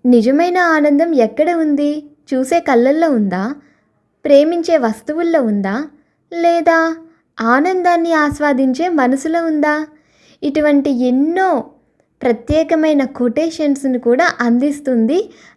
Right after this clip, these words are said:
అనగనగా ఇట్లు మీ చైత్రశ్రీ. "నా భార్య రచయిత్రి" అంటూ ఒక ఆడపిల్ల ఆమె కన్న కలని ఏ విధంగా నెరవేర్చుకుంటుంది, ఆమెకు ఎటువంటి పరిస్థితులు ఎదురవుతాయి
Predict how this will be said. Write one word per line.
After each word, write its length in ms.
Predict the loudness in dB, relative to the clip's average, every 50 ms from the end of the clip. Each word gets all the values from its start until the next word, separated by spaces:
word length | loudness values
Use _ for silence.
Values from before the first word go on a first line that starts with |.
| -2 0
అనగనగా 520 | 2 2 4 4 4 2 2 2 0 0
ఇట్లు 320 | 0 0 -2 -4 -4 -4 -2
మీ 200 | -2 -2 -4 -2 0
చైత్రశ్రీ. 640 | 0 0 0 0 0 0 0 0 -2 -2 -4 -4 -4 -4 -10 _ _ _ _ _ _ -2
"నా 240 | 2 2 4 4 4
భార్య 420 | 4 2 2 2 2 2 4 4 4
రచయిత్రి" 680 | 4 4 2 0 0 0 0 0 -2 -2 -2 -2 -2 -4
అంటూ 420 | -4 -4 -2 -2 -2 -4 -4 -4 -8 -10 -14 -20 _ _ -6
ఒక 160 | -2 0 0
ఆడపిల్ల 920 | 2 2 2 2 2 2 0 0 -2 -2 -2 0 0 0 0 0 -2 -4 -8 -12 _ _ _ _ _ _ _ _ -4
ఆమె 260 | -2 0 2 2 2
కన్న 340 | 2 0 0 0 0 0 0
కలని 380 | 0 0 2 4 4 4 4 2
ఏ 260 | 2 2 2 2 2
విధంగా 580 | 2 2 0 0 0 0 0 0 0 0 -2 -4 -4
నెరవేర్చుకుంటుంది, 1200 | -2 0 0 2 4 4 4 2 2 -2 -6 -4 -4 -4 -2 -2 -2 -2 -2 -2 -2 -4 -4 -6 -8 _ _ _ _ _ -6
ఆమెకు 360 | -2 0 2 2 2 0 2 4
ఎటువంటి 460 | 4 4 4 2 0 0 0 -2 -2
పరిస్థితులు 600 | -2 0 0 0 -2 -4 -6 -8 -6 -4 -2 0
ఎదురవుతాయి 920 | 0 0 0 2 2 2 2 2 0 0 -2 -2 -2 0 -2 -2 -4 -4